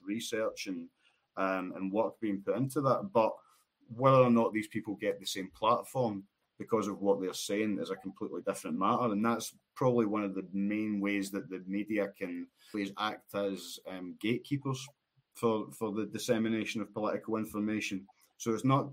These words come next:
as I said, it's not necessarily ever really the case that newspapers directly lie, but the way that they present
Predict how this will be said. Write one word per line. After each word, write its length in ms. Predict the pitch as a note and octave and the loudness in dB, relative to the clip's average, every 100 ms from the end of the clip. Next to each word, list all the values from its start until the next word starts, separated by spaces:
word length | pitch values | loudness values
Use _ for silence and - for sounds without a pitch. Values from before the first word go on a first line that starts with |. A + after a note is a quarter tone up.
| A#2 | 0
as 140 | B2+ | 0
I 40 | A#2 | 2
said, 360 | - A2+ G#2 - _ G#2 | 2 2 2 -4 _ -6
it's 120 | G#2 | 2
not 220 | C3+ C3+ | 2 4
necessarily 500 | C3 A#2 A#2+ G#2 G2+ | 2 0 0 2 2
ever 260 | G#2+ G#2+ G#2 | 0 -4 -4
really 320 | F2+ G2 G#2+ | -2 -2 -2
the 100 | F#2 | -6
case 300 | - G#2+ G#2 | -6 -6 -6
that 140 | G2 E2+ | -6 -4
newspapers 640 | G#2 G#2 - G#2 G2+ F2+ | -2 -4 -4 -6 -6 -8
directly 540 | G2 F#2 G#2 G2 G2 E2 | -4 -2 -2 -4 -6 -8
lie, 480 | F2 F#2 A2+ A#2 G2+ _ _ _ G2 | -4 -2 0 -2 -4 _ _ _ -8
but 180 | G2 | -4
the 100 | G#2 | 0
way 180 | A2 B2 | 2 2
that 160 | A#2+ G2 | 2 0
they 100 | G#2 - | -4 -8
present 520 | - E2+ - G2 | -10 -6 -4 -4